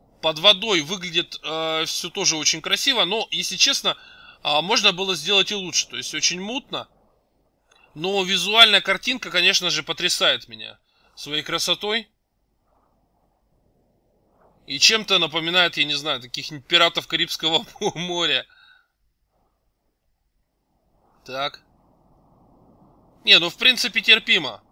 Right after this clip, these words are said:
Э, ну, можно было, конечно, да, лучше сделать, но,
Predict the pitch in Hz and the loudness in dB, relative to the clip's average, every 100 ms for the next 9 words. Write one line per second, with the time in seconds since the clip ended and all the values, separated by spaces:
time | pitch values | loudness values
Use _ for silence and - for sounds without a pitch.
0 | _ 127 131 139 143 139 139 139 139 160 | _ -8 -4 -2 0 -2 -2 -2 -4 -10
1 | 165 170 202 120 _ - - - - - | -12 -8 -8 -8 _ -20 -20 -20 -20 -10
2 | 180 190 208 214 208 214 202 208 185 165 | -6 -2 0 0 4 4 4 2 2 0
3 | 165 196 165 156 214 247 165 156 196 190 | 0 -2 -2 -2 -2 0 0 -2 -4 -4
4 | 156 127 | -6 -12